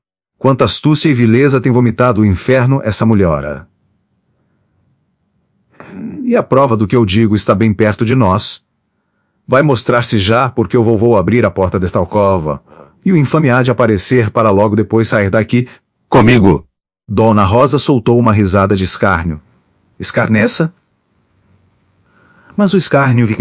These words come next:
que está lançando há de ser lavado com o sangue do covarde." E Félix dirigiu-se à porta da alcova.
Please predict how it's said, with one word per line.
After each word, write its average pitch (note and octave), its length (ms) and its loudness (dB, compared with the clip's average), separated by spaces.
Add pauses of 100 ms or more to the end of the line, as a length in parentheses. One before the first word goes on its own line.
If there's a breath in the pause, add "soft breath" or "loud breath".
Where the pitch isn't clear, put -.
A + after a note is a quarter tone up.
que - 80 -8
está - 240 -4
lançando D3 560 0
há F2+ 100 -2
de F#2+ 120 0
ser G2+ 180 0
lavado G#2 480 0
com A#2 140 0
o G#2+ 40 0
sangue A#2+ 280 0
do G2+ 100 -2
covarde." G#2 560 -2 (580)
E G#3 80 -2
Félix D#3 320 0
dirigiu-se A2 560 0
à F#2 40 0
porta F#2 280 -4
da F#2 200 0
alcova. E2+ 580 -4